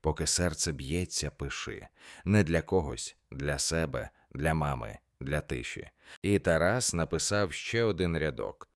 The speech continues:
«Якщо ця війна зламає мене, нехай зламає обережно, щоб я ще міг бути опорою комусь.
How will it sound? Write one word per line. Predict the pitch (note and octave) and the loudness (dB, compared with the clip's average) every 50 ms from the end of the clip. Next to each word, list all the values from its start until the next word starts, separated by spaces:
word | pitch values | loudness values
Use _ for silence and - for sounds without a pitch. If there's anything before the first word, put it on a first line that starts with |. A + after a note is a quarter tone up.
| _ - | _ 4
«Якщо | F#2 A2+ - - - D#3+ D#3+ | 4 4 6 6 4 4 4
ця | D3 - - - C3+ C3+ B2+ | 4 2 2 2 2 2 2
війна | G#2+ A2+ A2 G#2 G2 G2+ G#2 G#2+ F2+ | 4 4 4 4 4 2 2 2 0
зламає | D2+ C2+ D2+ E2+ E2+ E2+ E2 E2+ G#2 A2 G2+ E2+ D2 | 0 2 2 2 2 2 2 2 0 0 -2 -2 -2
мене, | C2 A#1+ A1+ A1 A1 G#1+ | -2 -4 -6 -6 -8 -6
нехай | G#1+ A#1 A#1+ - E2+ E2 D#2+ | -6 -8 -8 -4 -2 0 0
зламає | C#2+ C#2 D2 D2+ D#2+ E2+ F2 E2+ D#2+ | 0 0 0 0 0 0 0 0 0
обережно, | D2+ C#2+ C2 D2+ C#2+ D#2+ F2 F2+ E2 C2 C2 B1 A#1+ | 0 0 0 -2 0 0 0 0 0 -2 -4 -6 -8
щоб | - - - D2 C2+ B1+ | -8 -8 -8 -8 -8 -4
я | C#2 D#2 D#2+ E2+ E2+ D2+ - - - - - _ _ | -2 0 0 0 0 -2 -4 -8 -18 -20 -20 _ _
ще | - - - G2 F#2+ F#2 | -10 -4 0 2 4 4
міг | F#2 F2 E2+ F2+ G2 G2 E2 C2+ | 4 4 2 2 2 0 0 -2
бути | C2 E2+ F2 - E2 | -2 -2 -2 0 0
опорою | D2+ D2 C#2+ - E2+ E2 D2+ D2+ D2 C#2 | -2 -2 -2 -2 -2 0 0 0 -2 -4
комусь. | - - C#2 A#1 A1 A1 - - - - - | -4 -6 -8 -8 -8 -10 -10 -10 -12 -12 -14